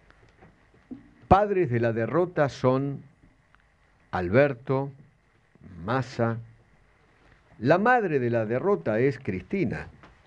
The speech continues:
Y después podés poner, hay otros hijos de la derrota, como Máximo, Axel, eh, Derrota Paz,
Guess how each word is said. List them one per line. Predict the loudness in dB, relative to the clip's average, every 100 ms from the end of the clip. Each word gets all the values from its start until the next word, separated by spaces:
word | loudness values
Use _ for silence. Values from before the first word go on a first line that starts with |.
| _ -20 -20 -6
Y | 4
después | 4 6 2 2
podés | 2 2 2
poner, | -2 0 0 0 -6 -20 -20 -18 -4
hay | 0 2
otros | 2 0 -8 -10 -4
hijos | -2 0 0
de | 0
la | 0
derrota, | 0 4 4 4 0 -4
como | -4 -2
Máximo, | -2 2 2 0 -2 -2 0 0 0 2
Axel, | 2 2 -2 -4 -2 0 -2 -6 -16 -20 -20 -20 -10
eh, | -4 -2 -2 -4 -10 -8
Derrota | -2 4 4 6 4 4 -2 2
Paz, | 4 4 2 -4 -16